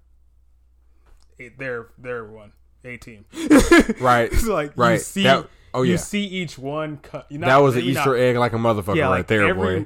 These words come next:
Speaker 1: you see every
Speaker 2: Stop
Speaker 1: Easter
Speaker 2: playing.
Speaker 1: egg each part.
Speaker 2: Okay, I see Avengers five,
Speaker 1: Mm-hmm.
Speaker 2: Dawn of Galactus, and I see Berserker Hulk.
Speaker 1: Yeah, they, they're
Speaker 2: Oh,
Speaker 1: going.
Speaker 2: shit.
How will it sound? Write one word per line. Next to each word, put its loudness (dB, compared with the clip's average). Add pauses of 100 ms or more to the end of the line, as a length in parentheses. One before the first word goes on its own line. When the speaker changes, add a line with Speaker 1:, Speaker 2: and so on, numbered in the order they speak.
Speaker 1:
you -12
see -12
every -6
Speaker 2:
Stop -2
Speaker 1:
Easter -4
Speaker 2:
playing. 0
Speaker 1:
egg -14
each -10 (380)
part. -4
Speaker 2:
Okay, -4
I -2
see -4 (180)
Avengers -2
five, -4 (200)
Speaker 1:
Mm-hmm. -16
Speaker 2:
Dawn -2
of -6
Galactus, -6
and -8
I -6
see -8 (400)
Berserker -2
Hulk. -10 (560)
Speaker 1:
Yeah, -12 (600)
they, -12
they're -10
Speaker 2:
Oh, -12
Speaker 1:
going. -8
Speaker 2:
shit. -16